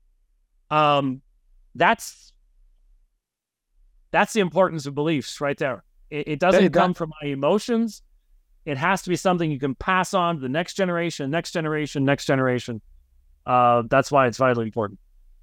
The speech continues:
Speaker 2: That is a great way to put it. Uh, you're making me think of my kids, and I got one married now and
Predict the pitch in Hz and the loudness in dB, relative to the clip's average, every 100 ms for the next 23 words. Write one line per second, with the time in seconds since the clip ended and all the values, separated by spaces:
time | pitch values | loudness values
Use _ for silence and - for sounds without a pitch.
0 | _ _ _ - 156 165 175 175 147 147 | _ _ _ -2 2 2 0 0 0 0
1 | 120 143 180 214 190 160 131 143 101 - | -2 0 2 4 4 2 2 0 0 -6
2 | - 123 120 131 147 151 151 156 151 156 | -6 -4 -2 -4 -2 0 0 0 0 0
3 | 151 151 160 156 165 147 151 147 151 156 | -2 0 -2 0 0 0 0 0 0 0
4 | 160 156 160 160 151 160 170 147 | -2 0 0 0 0 2 2 0